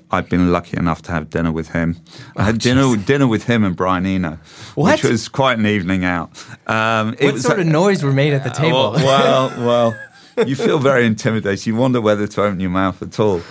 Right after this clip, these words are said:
Speaker 2: Yeah.
Speaker 1: We, w-, we were at, uh, on the South Bank in London, where David was creating the f-, festival there, and, uh, I went to watch it with Brian and, uh,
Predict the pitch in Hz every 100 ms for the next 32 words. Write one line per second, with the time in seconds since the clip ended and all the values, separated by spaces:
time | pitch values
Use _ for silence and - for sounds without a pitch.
0 | - - - 160 135 139 127 127 123 120
1 | 120 - - 117 104 101 98 - - 104
2 | 101 95 - 92 - 92 90 - 87 90
3 | 87 80 82 80 82 82 80 73 78 -
4 | - 82 78 - 78 78 76 - - -
5 | 85 - 82 78 76 76 78 76 76 71
6 | 76 73 73 - - - - - - 85
7 | 82 80 76 - - 82 80 85 82 -
8 | 80 78 80 78 76 76 73 76 76 76
9 | 73 73 76 73